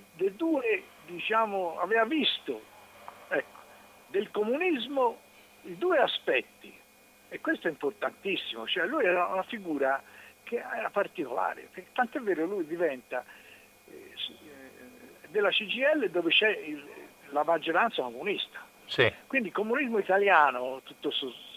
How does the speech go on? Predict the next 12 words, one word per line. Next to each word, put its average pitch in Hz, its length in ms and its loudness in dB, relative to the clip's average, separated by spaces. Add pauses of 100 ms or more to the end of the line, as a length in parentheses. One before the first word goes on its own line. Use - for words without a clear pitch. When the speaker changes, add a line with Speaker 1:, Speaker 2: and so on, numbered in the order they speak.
(120)
Speaker 1:
sostanzialmente, 139 1500 -4
proprio, 117 300 -4
è 156 60 0
un 165 80 -6
comunismo 226 460 -2
diverso, 190 760 0 (760)
anche 208 400 2
se 175 240 4
naturalmente 147 680 0
il - 60 -10
comunismo 131 440 -8
italiano 139 640 0